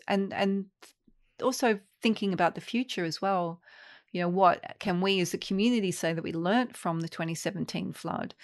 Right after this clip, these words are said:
Uh, what can we do for future climate emergencies? You know, not just floods, but fires. We've had bushfires since then. We've had a global pandemic. You know, what have we learnt as a community about how to support each other?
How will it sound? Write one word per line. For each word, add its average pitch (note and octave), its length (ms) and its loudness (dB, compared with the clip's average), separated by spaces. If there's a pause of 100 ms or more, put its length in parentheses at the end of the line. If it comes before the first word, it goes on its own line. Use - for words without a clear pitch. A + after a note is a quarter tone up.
(340)
Uh, E3 140 -4
what F3+ 260 4
can G3 140 2
we G3 100 4
do F3+ 400 2
for - 180 -8
future F#3 600 -2 (240)
climate E3 340 -2
emergencies? - 920 -8 (480)
You F3+ 80 -4
know, F3+ 100 0
not G#3 220 0
just - 240 -4
floods, F#3+ 340 -2
but - 220 -8 (100)
fires. G3+ 540 -4
We've G3+ 100 -4
had G3 220 -6 (160)
bushfires F3 720 -6 (120)
since - 280 -8
then. - 320 -8
We've E3+ 160 -6
had E3+ 160 -4
a E3 40 -6
global E3 300 -4
pandemic. - 720 -8 (560)
You E3 140 -6
know, E3 140 -6
what G3 180 -4
have F#3 100 -8
we F#3+ 140 -2
learnt E3+ 320 -4
as E3+ 180 -6
a - 40 -16
community F3+ 520 -6
about D#3+ 200 -6
how E3+ 120 -6
to D#3+ 80 -8
support F3+ 380 -8
each A3 180 -10
other? D#3+ 280 -8